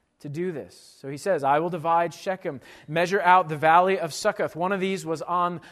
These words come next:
the west of the Jordan River, and one of these was on the east. Or reverse those if you're looking at me,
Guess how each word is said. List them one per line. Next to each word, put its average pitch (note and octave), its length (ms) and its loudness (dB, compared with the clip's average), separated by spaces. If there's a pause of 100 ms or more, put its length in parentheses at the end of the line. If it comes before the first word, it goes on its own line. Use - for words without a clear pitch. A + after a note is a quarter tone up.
the D3+ 100 -4
west F3+ 380 2
of G3+ 80 -6
the G#3 80 -8
Jordan G#3+ 320 -2
River, G#3 300 -2
and E3+ 120 -6
one F3 140 -4
of F3 80 -8
these E3+ 180 -6
was D#3 140 -10
on D#3+ 280 -6
the E3 140 -10
east. - 520 -12 (200)
Or C3 100 -10
reverse C3 380 -4
those B2 240 -6
if C3 100 -12
you're C3 120 -10
looking C3+ 260 -12
at A#2 100 -18
me, D#3+ 220 -10